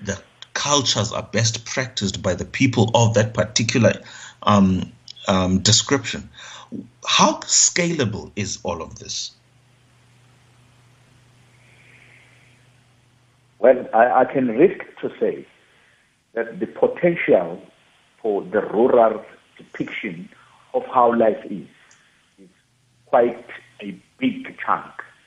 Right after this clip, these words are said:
Speaker 2: It means, I'm trying to say, that the experience has a potential of being explosive. And like I'm saying, uh, I just indicated earlier on, that though we've started with the,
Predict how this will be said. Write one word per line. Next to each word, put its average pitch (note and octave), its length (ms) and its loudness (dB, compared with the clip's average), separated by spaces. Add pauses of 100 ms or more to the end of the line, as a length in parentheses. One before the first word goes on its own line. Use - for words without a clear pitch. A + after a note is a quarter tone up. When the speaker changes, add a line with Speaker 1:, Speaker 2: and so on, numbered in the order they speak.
(100)
Speaker 2:
It - 120 -20
means, B2 460 2 (400)
I'm G2+ 160 -12
trying B2+ 260 -4
to - 120 -14
say, A#2 300 0 (400)
that A#2 220 0
the G2+ 80 4
experience G#2+ 680 2 (360)
has A#2+ 220 -2
a A2 60 0
potential A#2+ 520 -2
of A2 100 0 (220)
being G#2 160 -10
explosive. F2+ 640 -8 (800)
And B2+ 340 -4 (120)
like B2+ 240 4
I'm D3 240 4
saying, A#2+ 400 0
uh, G2+ 140 -2 (180)
I E2 40 -18
just D#2+ 180 -12 (100)
indicated C3+ 640 -4
earlier C3 300 2
on, A2+ 300 -2 (380)
that A2 240 -4
though D#3 260 8
we've D#3 180 2 (100)
started C3 460 -6
with A#2 220 -10 (540)
the, A2 340 -8